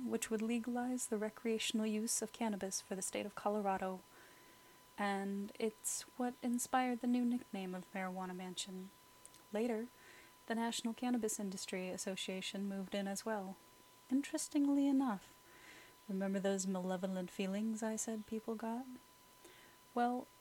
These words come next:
according to Sederberg, in an article found on Westword, he said he felt the house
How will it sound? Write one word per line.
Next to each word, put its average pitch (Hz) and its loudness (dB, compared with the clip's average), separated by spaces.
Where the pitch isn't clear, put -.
according 240 2
to 226 2
Sederberg, 220 2
in 214 2
an 196 2
article 196 0
found 190 -2
on 185 -2
Westword, 208 -2
he 254 4
said 254 0
he 254 -2
felt 262 -2
the - -4
house 247 0